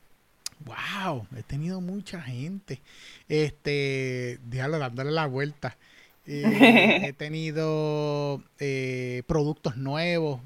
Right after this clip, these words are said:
Speaker 1: Yo, yo, yo,
Speaker 2: Ajá.
Speaker 1: yo entrevisté a Jesse. Eh, él es el que hace hidromiel aquí en Puerto Rico.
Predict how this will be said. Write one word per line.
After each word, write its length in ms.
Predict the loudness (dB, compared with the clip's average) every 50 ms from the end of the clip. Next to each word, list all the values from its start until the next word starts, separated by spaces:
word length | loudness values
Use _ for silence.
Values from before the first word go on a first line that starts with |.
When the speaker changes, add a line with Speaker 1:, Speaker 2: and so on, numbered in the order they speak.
| -12 -8
Speaker 1:
Yo, 240 | -8 -8 -8 -8
yo, 260 | -8 -6 -6 -6 -4 -2
yo, 80 | 0
Speaker 2:
Ajá. 300 | 2 2 2 2 0 -2 -4
Speaker 1:
yo 100 | -4 -6
entrevisté 720 | -8 -6 -6 -6 -4 -4 -4 -6 -8 -6 -6 -4 -2 -2
a 120 | -2 -4
Jesse. 640 | -4 -2 -2 0 0 0 -2 -4 -8 -8 -10 -10 -12 -16 _ _
Eh, 600 | -16 -14 -12 -12 -12 -12 -12 -12 -12 -12 -12 -14 -16 _ -18 -20 -20 -20 -20 -20 _ _
él 160 | -10 -8 -6 -6
es 140 | -6 -6 -6
el 460 | -6 -6 -4 -4 -4 -4 -6 -6 -8
que 120 | -6 -6 -6
hace 320 | -6 -6 -6 -6 -8 -8 -8
hidromiel 680 | -6 -6 -6 -4 -4 -6 -6 -6 -6 -6 -4 -4 -4 -4
aquí 200 | -4 -6 -6 -6
en 100 | -6 -6
Puerto 360 | -6 -6 -6 -6 -6 -8 -10 -10 -8 -8
Rico. 380 | -8 -8 -8 -6 -6 -6 -6